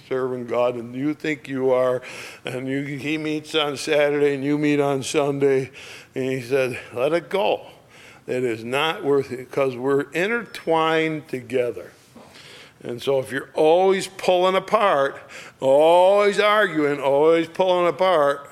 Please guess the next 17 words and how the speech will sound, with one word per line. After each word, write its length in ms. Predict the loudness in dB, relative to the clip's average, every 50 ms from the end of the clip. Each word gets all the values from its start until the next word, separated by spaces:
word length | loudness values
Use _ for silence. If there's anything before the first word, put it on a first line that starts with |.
| -20 -20 -20 -20 -20 _ _ _ -20 -20 -20 -20 _ _
it 80 | -8 -2
doesn't 340 | 0 0 0 0 0 0 0
work. 440 | 2 2 2 2 0 -2 -8 -18 -20 -20 -20 -20 _ _ _ _ _ _ _ _ _ _ _ _ _ _ _ _ _ _ _ _ _ _ -20
You 100 | -20 -14
gotta, 280 | -8 -6 -4 -4 -4 -6 -8 -16 -20 -16
you're, 200 | -14 -12 -12 -12 -14 -18 -16
you're 200 | -16 -14 -14 -16 -18 -18 -20
together. 760 | -18 -18 -14 -8 -6 -4 -4 -4 -4 -6 -10 -12 -14 -20 -20 -20
You're 180 | -18 -18 -18
entwined 640 | -18 -20 -18 -14 -10 -8 -6 -6 -6 -6 -6 -8 -8
together. 580 | -10 -8 -4 -2 -2 -2 -2 -4 -8 -14 -20 -20 _ _ _ _ _ _ -20 -20 -20 -20 -20 _ _ -20
And 140 | -20 -18 -12
so 200 | -8 -4 -4 -2
we 200 | -2 -2 -2 -2
gotta 280 | 0 2 2 2 0 -2
stop 600 | -6 -8 -6 -2 0 2 2 2 0 -2 -8 -6
arguing 880 | -2 2 4 6 6 6 4 0 -2 -4 -4 -4 -2 -2 -2 -4 -4 -6